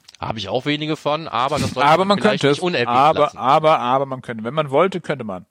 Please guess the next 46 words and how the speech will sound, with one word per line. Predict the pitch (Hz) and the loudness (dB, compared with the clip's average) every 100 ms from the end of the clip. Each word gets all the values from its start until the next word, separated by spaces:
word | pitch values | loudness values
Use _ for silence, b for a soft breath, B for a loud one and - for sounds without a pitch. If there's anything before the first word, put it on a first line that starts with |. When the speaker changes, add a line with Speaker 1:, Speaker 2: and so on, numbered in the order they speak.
| _ _ - | _ _ -14
Speaker 1:
Genau, | 80 - _ | -12 -12 _
so. | 85 80 - | -18 -18 -6
Aber | 110 117 104 | -4 -2 -4
w-, | 104 104 | -8 -10
wie | 117 | -6
gesagt, | 123 113 117 | -6 -6 -2
wer | 117 | 0
da | 113 113 | 0 -2
noch | 113 139 | -2 -2
mal | 110 | 0
Speaker 2:
Aha. | 104 | 0
Speaker 1:
reinschauen | 123 139 131 123 117 | -2 -2 -4 -4 -2
will, | 120 120 - | 0 0 0
äh, | 107 104 | -2 -2
hier | 107 107 | -4 -4
beim | 101 | -6
Simo, | 101 131 139 139 B B B | -6 -8 -6 -6 B B B
wer | 107 151 | -6 -4
dann | 165 | -2
nach | 151 | -4
so, | 135 139 | -6 -6
genauso | 135 139 147 | -4 -2 -4
verwirrt | - 135 135 180 | -6 -4 -2 -4
ist | 147 - | -6 -6
wie | 131 | -6
ich, | 175 - - | -6 -6 -8
was | 135 | -6
hat | 156 | -4
er | 160 | -4
denn | 143 139 | -4 -2
da, | 123 | -4
was | 131 | -4
immer | - 139 | -4 -4
für | 143 | -4
Printscreens, | - 143 170 - 156 160 156 - | -6 -8 -8 -6 -4 -4 -6 -4
äh, | 101 113 | -2 -2
wo | 120 120 | -2 -2
stellt | - 117 | 0 -2
er | 131 | -2
denn | 123 | -2
da | 117 | -2
irgendwie | 139 127 120 | -2 -4 -6
ein | 113 | -6
Zeug | - 139 123 | -2 -2 -2
ein? | 120 | -4
Natürlich, | 104 123 143 139 104 - | -4 -2 -2 0 -2 -6